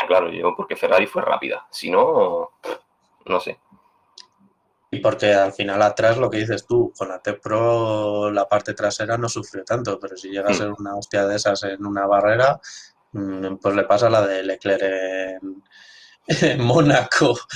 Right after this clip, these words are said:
Speaker 2: de, "Uy, ¿cambiamos
Speaker 1: Sí.
Speaker 2: caja de cambios? ¿No cambiamos caja de cambios? A ver qué hacemos".
Speaker 1: Sí, bueno, y que al final Leclerc, eh, al final de carrera, no sé si es que iba Sainz a, a estrategia cambiada, iba a una parada, no, no me acuerdo ya, pero al final sí que le metió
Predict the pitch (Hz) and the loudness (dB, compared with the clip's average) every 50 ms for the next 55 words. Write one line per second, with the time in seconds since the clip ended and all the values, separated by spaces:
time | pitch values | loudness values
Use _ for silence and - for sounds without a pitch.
0 | - - - - - - 123 127 123 120 120 117 113 113 113 117 - 127 123 127 | -6 -4 -4 -6 -6 -6 -4 -4 -2 0 0 2 2 2 0 0 2 2 2 4
1 | 143 151 - 123 117 - 117 113 110 123 120 - 123 117 - 113 113 110 - 120 | 4 2 2 2 2 2 2 2 2 2 2 2 2 2 4 2 2 4 2 2
2 | 127 143 147 147 143 123 113 - 117 107 113 110 110 110 110 - 107 - - 101 | 2 2 0 0 0 0 2 2 2 2 2 -2 -4 -4 -6 -6 -6 -4 -2 -2
3 | 101 101 - 113 123 135 143 139 - 110 98 98 104 110 - - 98 - - 95 | -2 -2 -4 -6 -4 -4 -6 -4 -2 -2 -2 -2 -2 -4 -4 -2 -4 -4 -4 -8
4 | 92 - 92 95 - - - _ _ _ _ _ _ _ _ _ _ _ _ _ | -12 -12 -14 -18 -18 -20 -20 _ _ _ _ _ _ _ _ _ _ _ _ _
5 | - - - _ _ - - 95 92 90 92 92 87 85 85 - 90 90 87 - | -14 -14 -14 _ _ -14 -6 -4 -2 0 0 0 0 0 -2 2 0 0 0 0
6 | 87 90 92 92 95 101 95 - 98 101 98 101 101 - - - - 85 85 78 | 0 2 2 4 4 4 2 2 2 2 2 2 0 -2 -4 -4 -2 0 0 2
7 | 80 - - - 90 90 92 90 95 92 92 90 90 92 92 95 101 104 - - | 0 0 0 0 0 0 2 4 2 4 4 2 2 2 2 2 2 0 -2 -4
8 | 90 90 90 - - 92 90 - - 92 90 90 90 90 - - - 87 87 85 | -4 -4 -4 -4 -4 -6 -6 -6 -6 -6 -6 -4 -6 -6 -6 -6 -6 -2 0 0
9 | 85 85 - - 90 90 87 - 90 90 90 90 92 - - _ _ - _ - | 0 0 0 -2 -2 -2 0 0 0 0 2 0 -2 -4 -6 _ _ -20 _ -12
10 | - - - - 95 98 98 98 87 90 92 87 90 92 92 95 104 113 107 92 | -8 -4 -4 -2 0 0 2 2 2 2 2 2 2 2 2 4 4 4 2 2
11 | 90 92 90 92 90 87 82 - 85 87 87 95 101 107 - 95 90 87 90 90 | 2 2 2 2 2 0 2 2 2 2 2 0 0 -2 -4 -6 -6 -4 -2 2
12 | 95 95 92 92 95 90 92 92 92 113 131 - - _ _ _ _ _ - - | 2 2 2 2 2 4 4 4 4 4 2 2 -2 _ _ _ _ _ 0 2
13 | 95 90 85 - 87 85 98 95 127 120 110 104 98 90 87 85 - 87 90 90 | 4 4 4 2 2 0 0 0 0 -4 -4 -2 0 0 0 0 2 2 2 2
14 | 92 90 90 - - - | 2 2 0 0 -2 -4